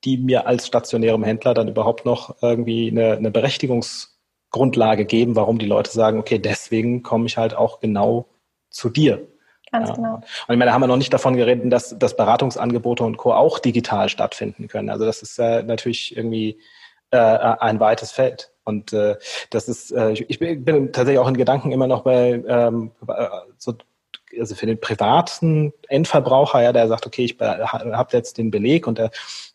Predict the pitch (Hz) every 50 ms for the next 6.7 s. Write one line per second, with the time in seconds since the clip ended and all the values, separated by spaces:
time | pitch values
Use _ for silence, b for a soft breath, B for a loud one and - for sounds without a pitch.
0 | _ - 131 123 117 113 113 113 110 - - 120 113 - - 120 110 110 107 -
1 | 110 101 107 107 104 - - 147 160 165 - _ _ _ _ _ _ _ _ _
2 | _ _ _ _ _ _ _ - - 151 131 131 131 127 123 - 123 123 127 127
3 | 127 127 123 123 123 123 - 127 120 123 123 123 123 127 123 127 127 120 127 131
4 | 117 131 123 131 107 131 139 - - - 123 - 131 127 139 139 - 143 135 120
5 | 113 113 - - 120 117 117 110 110 - 123 - - 127 - 117 113 110 107 -
6 | - 123 120 117 117 - - - 113 110 110 113 110